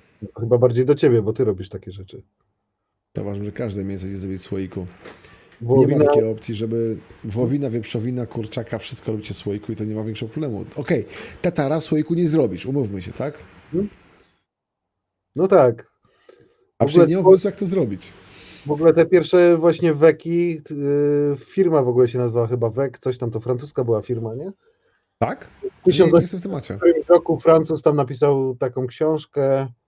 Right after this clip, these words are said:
Speaker 1: yy, coś tam, konserwacja mięsa i roślin,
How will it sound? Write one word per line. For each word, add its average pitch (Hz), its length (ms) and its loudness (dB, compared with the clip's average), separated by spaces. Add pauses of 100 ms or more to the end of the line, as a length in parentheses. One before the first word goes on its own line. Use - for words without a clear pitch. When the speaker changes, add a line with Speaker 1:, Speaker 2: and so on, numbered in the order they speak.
(540)
Speaker 1:
yy, 117 340 0
coś 123 300 -2
tam, 110 440 -4
konserwacja 127 1120 2 (240)
mięsa 127 540 2
i 113 600 0
roślin, 123 480 -2